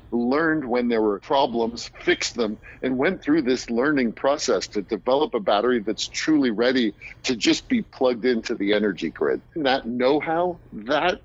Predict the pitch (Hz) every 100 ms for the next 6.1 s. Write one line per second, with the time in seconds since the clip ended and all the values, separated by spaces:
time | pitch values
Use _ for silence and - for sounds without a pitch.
0 | 120 120 - 147 135 107 - 165 277 208
1 | 147 131 139 139 120 117 117 - - 147
2 | 104 - 104 104 104 190 190 143 120 117
3 | 131 139 113 110 104 - 113 - 113 -
4 | 127 110 85 92 104 107 - - - 117
5 | - 135 107 110 - 107 95 110 - -